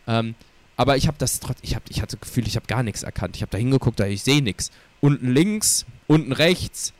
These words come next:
unten Mitte, oben rechts.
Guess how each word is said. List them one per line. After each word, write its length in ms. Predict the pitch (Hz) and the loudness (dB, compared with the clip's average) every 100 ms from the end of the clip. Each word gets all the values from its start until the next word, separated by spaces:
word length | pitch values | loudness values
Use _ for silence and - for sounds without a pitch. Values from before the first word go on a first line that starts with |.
| _ | _
unten 300 | 160 160 135 | 4 4 4
Mitte, 520 | 160 208 196 190 190 - _ _ _ _ _ | 2 4 6 6 4 0 _ _ _ _ _
oben 600 | - 220 190 180 190 185 180 _ | 8 10 8 4 2 0 -2 _
rechts. 560 | 123 156 160 - - | 2 4 4 2 -6